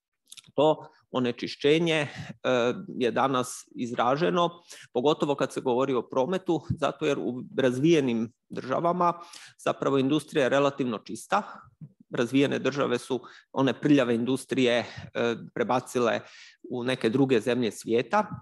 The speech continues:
a standardi zaštite okoliša, barem što se industrije tiče, su vrlo veliki. Također, ni kućna ložišta nemaju, m, više toliko,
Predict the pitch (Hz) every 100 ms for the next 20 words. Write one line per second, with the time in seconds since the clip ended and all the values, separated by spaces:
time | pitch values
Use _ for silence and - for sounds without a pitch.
0 | - - - - - 143 156 151 - -
1 | - 135 127 131 147 143 123 131 - 143
2 | - 127 135 147 131 127 123 123 123 -
3 | - 123 143 139 123 - 135 131 - 123
4 | 127 110 80 73 - - - - - -
5 | - 165 160 143 143 135 170 - 147 139
6 | 156 127 - 123 131 139 127 123 110 -
7 | 123 104 87 87 123 127 113 - 120 127
8 | 123 - 104